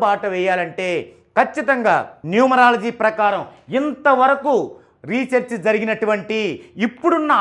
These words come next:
అప్‌డేటెడ్ వెర్షన్‌లోనే మనం పిల్లల యొక్క నామకరణం దగ్గర నుంచి everything వెళ్ళాల్సిందే, వెళ్ళి తీరాల్సిందే. కాబట్టి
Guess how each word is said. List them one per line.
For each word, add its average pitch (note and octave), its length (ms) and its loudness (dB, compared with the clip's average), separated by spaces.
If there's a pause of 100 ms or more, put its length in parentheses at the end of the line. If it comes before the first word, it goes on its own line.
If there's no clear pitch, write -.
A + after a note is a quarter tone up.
అప్‌డేటెడ్ C4+ 560 -4 (160)
వెర్షన్‌లోనే A#3 760 0 (460)
మనం G#3+ 180 2 (460)
పిల్లల C4+ 240 4 (100)
యొక్క B3 200 -4 (220)
నామకరణం B3 720 0 (120)
దగ్గర G3+ 340 -4
నుంచి C4 200 -8 (160)
everything A#3 480 -6 (120)
వెళ్ళాల్సిందే, F#3 680 -2 (480)
వెళ్ళి F#3 220 0 (120)
తీరాల్సిందే. D#3 720 -4 (440)
కాబట్టి G3+ 380 0